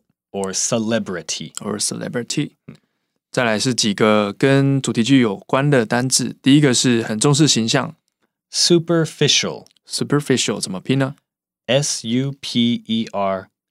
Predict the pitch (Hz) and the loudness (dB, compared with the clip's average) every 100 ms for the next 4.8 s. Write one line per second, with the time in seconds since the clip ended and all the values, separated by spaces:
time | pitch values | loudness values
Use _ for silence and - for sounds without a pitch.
0 | _ 127 135 - - 104 98 98 92 _ | _ -2 -2 -4 -10 -4 -2 -4 -6 _
1 | - - 107 104 98 95 - 98 92 90 | -8 -4 -4 -4 -6 -6 -8 -10 -10 -8
2 | 95 71 - _ _ 113 107 113 113 110 | -10 -10 -14 _ _ -16 -10 -4 -2 -4
3 | - 110 104 98 - 110 98 90 82 - | -2 0 0 0 0 0 0 -4 -8 -4
4 | 135 110 90 117 123 90 - | -2 -2 -4 -2 -2 -4 -8